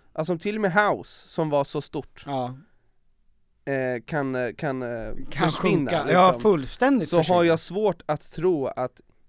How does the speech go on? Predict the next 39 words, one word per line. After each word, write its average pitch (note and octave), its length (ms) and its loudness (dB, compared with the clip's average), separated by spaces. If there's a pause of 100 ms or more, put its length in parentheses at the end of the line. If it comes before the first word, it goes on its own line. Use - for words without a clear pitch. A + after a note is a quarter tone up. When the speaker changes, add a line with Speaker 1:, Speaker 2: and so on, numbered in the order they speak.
Speaker 1:
epa D3+ 640 -2
är C3+ 140 -2
här C#3 260 -2
för - 120 -12
att A#2+ 60 -10
stanna. C3+ 400 -6 (1040)
Eh, B2 340 -6 (100)
alla F#3 300 4
som G#3 160 -4
lyssnar G3+ 280 -4
på G3+ 140 -6
epa C3+ 380 -4
kommer C#3+ 260 -4
ju C#3 60 -4
sen D#3 260 -6
skaffa, C3 520 -6 (540)
när C#3+ 260 0
de C3+ 160 0
är, B2+ 320 -2
eh, C3+ 100 -2
i B2+ 520 -6
mogen C3 340 -2
ålder, C3 380 -4
Speaker 2:
Mm. D3 360 -4 (120)
Speaker 1:
en C#3 240 -4
icke-epa. B2 840 -10 (460)
Och C#3+ 120 -6
då C3+ 120 -2
kommer D#3+ 300 -2
man D3 160 -2
vilja C#3+ 180 -2
ha C3+ 180 -4
vanlig C#3+ 680 -2 (120)
raggar, B2+ 720 -4 (540)
eh, C3 160 -8
dunk. C#3 480 -6
Speaker 2:
Ja, E3 240 0
just F3+ 240 -6
det. F#2+ 180 -16